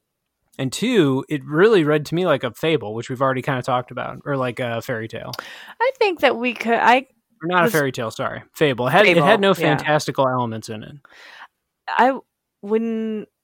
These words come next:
Speaker 2: I first saw that we were gonna be talking about the absurd, I was, I knew immediately, like, the nose, yes. So I started trying to figure out whether I could give those characteristics to the carriage. And what I think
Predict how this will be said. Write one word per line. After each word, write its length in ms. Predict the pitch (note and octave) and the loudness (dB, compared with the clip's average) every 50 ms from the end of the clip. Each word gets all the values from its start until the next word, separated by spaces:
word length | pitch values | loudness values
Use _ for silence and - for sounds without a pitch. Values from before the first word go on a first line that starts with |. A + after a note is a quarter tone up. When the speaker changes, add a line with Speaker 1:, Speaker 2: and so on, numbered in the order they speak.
| _ _ _ - F#3 | _ _ _ -6 -4
Speaker 2:
I 60 | G3 | -2
first 260 | - A#3+ A#3 A3 - | 2 0 0 0 2
saw 180 | A#3 G#3+ G#3 G3+ | 2 2 2 2
that 160 | F3+ E3 C#3+ | 2 0 -2
we 100 | F3+ F#3 | -2 -2
were 120 | E3+ E3+ | -2 -4
gonna 120 | F3+ F3+ E3 | -4 -6 -6
be 100 | D#3+ E3+ | -8 -8
talking 320 | F#3 F3+ F3+ E3+ F3 E3+ | -6 -6 -6 -6 -6 -8
about 260 | E3 E3 E3 D#3+ - - | -4 -2 -2 -2 -2 -4
the 100 | D#3+ D#3 | -6 -8
absurd, 440 | D3 - - - F3+ F3 E3+ E3 D3+ | -8 -8 -8 -4 -2 0 0 0 0
I 140 | B2+ E3 E3 | 0 0 0
was, 260 | E3+ D#3+ D3+ - - - | 0 -2 -6 -6 -8 -4
I 80 | E3+ F3 | -2 -2
knew 300 | F3 F3 G3+ A3 G#3 G3 | -2 2 2 4 4 4
immediately, 540 | F3 F3 F3 E3+ D#3+ A#2 G2 D3 D3+ D3+ C3 | 4 2 0 0 0 0 -2 -2 -4 -6 -6
like, 260 | - D3 C#3+ C3 _ - | -8 -8 -8 -8 _ -6
the 100 | E3 D#3+ | -6 -4
nose, 340 | D#3 C#3+ B2+ - C#3+ - - | -4 -4 -6 -6 -10 -6 -2
yes. 300 | D#3+ D#3+ B2+ E2 D#3+ - | 0 2 2 2 -2 -6
So 180 | - - - F3+ | -8 -2 2 4
I 120 | F3 F3 | 4 4
started 520 | - - - - A3 A3+ G#3 F#3+ D#3+ - | 2 -2 -2 0 0 0 0 -2 -4 -6
trying 300 | - - F#3+ F3 E3+ E3 | -8 -4 -2 -2 -2 -2
to 140 | D#3+ D#3 - - E3+ | -4 -6 -6 -6 -12
figure 400 | - - - G#3+ F3+ F3+ E3+ E3 | -12 -6 -6 -4 -2 0 2 4
out 180 | D#3+ D3+ C3 C3 | 4 4 4 2
whether 540 | D#3 D3+ C#3+ D3 D3 D3 D3 C#3+ - - - - | -2 -2 -2 -2 -4 -2 -4 -6 -6 -8 -6 -4
I 140 | D#3 D#3+ D3+ | -4 -4 -4
could 500 | - - - D#3+ D3+ D3 C#3+ C#3+ D#3 - _ _ - _ _ _ _ _ _ _ _ _ _ _ - F3 | -4 -8 -8 -6 -4 -4 -4 -6 -8 -12 _ _ -20 _ _ _ _ _ _ _ _ _ _ _ -10 -4
give 140 | E3 F3+ D#3 D#3+ | -4 -2 0 0
those 180 | E3 D#3+ - | 0 0 -2
characteristics 720 | - - E3+ D#3 D3 - D#3+ D3+ C#3+ - D#3+ C#3 - - - | -4 -2 -2 -2 -2 -2 -6 -10 -10 -8 -12 -12 -12 -14 -16
to 380 | - - - D#3 D3+ D3 D3 | -14 -12 -10 -8 -8 -8 -8
the 80 | C#3+ C#3 | -10 -12
carriage. 500 | - - - D3+ D#3 D3+ C#3+ C#3 C3+ - | -12 -6 -4 -2 -2 -2 -2 -4 -4 -8
And 220 | C#3+ D3 D3+ D3+ | -8 -8 -6 -4
what 120 | D3+ D#3 D#3 | -4 -2 -2
I 80 | D#3 | -2
think 420 | D#3 - - F3+ F#3+ - - - | -4 -4 -6 -8 -8 -8 -10 -16